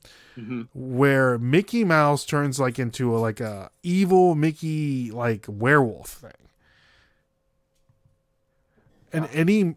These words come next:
Speaker 2: any merch from this short is, like, super sought after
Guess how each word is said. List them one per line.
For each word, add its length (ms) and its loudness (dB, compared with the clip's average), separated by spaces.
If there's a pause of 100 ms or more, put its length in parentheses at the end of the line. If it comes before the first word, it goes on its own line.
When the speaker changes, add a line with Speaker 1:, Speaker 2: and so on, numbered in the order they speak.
Speaker 2:
any 260 4
merch 760 0 (240)
from 380 -4
this 520 2 (360)
short 600 -2 (100)
is, 200 -2
like, 280 -4
super 580 -4
sought 300 -4
after 500 -8